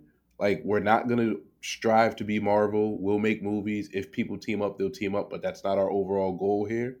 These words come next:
with these loose connections, like J K Simmons coming back as Commissioner Gordon. So there seems to be some loose threading with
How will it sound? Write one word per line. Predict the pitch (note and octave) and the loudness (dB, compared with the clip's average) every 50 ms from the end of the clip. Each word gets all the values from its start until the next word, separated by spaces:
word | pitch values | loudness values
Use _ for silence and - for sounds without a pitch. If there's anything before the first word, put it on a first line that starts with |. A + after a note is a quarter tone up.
| _ _ _ _ _ _ - | _ _ _ _ _ _ -4
with | - G2 - | -4 -4 -2
these | - G2+ F#2 E2+ | -2 -4 -6 -4
loose | G2 G#2 F#2+ - | -4 -4 -4 -4
connections, | - - G2 G2+ G2 - G2+ F2+ | -4 -2 0 0 0 0 0 -2
like | F#2 F2 E2 - - _ _ _ _ _ _ _ _ _ _ _ _ _ - | 0 0 -2 -4 -8 _ _ _ _ _ _ _ _ _ _ _ _ _ -10
J | - A2 A2 G#2 G2+ | -2 0 2 2 2
K | - G#2+ G2 | 0 -2 -2
Simmons | F#2 - - G#2 F#2+ F#2 F2 F2 | -2 -2 -4 -4 -2 -2 -4 -6
coming | - G2+ F#2 F2+ E2+ | -6 -6 -4 -4 0
back | E2+ F2+ F2 E2 - - - _ - - | 2 2 2 2 0 -4 -10 _ -6 -2
as | F#2 F2+ F2 E2+ E2 E2+ E2 E2 - | 0 0 0 0 0 -2 -2 -6 -10
Commissioner | - - G#2 G2+ F2+ - F#2 F2+ F2 | -12 -8 -4 -4 -4 -4 -4 -6 -6
Gordon. | E2+ F2+ E2+ E2+ E2+ E2+ E2 E2 - - _ _ _ _ _ _ _ _ _ _ | -4 -4 -4 -4 -4 -6 -8 -10 -14 -18 _ _ _ _ _ _ _ _ _ _
So | - - A2 G#2+ | -4 0 0 2
there | G2 G2 | 2 0
seems | - - A#2+ A2+ G#2 | 0 0 0 0 0
to | G2+ | 0
be | G2 G#2+ | -2 -2
some | G#2 - F2+ F2 F#2+ | -2 -2 -4 -2 -2
loose | A2+ A2 A2 - | -2 -2 -2 -4
threading | - G2 G2 G2 G#2 G#2 G#2 G#2 G#2+ A2 A2 - _ _ _ _ _ _ _ _ _ _ _ _ | -2 0 2 4 4 4 2 0 -2 -6 -10 -16 _ _ _ _ _ _ _ _ _ _ _ _
with | - F#2 G2 F#2+ F2 - - | -2 0 0 0 0 -2 -8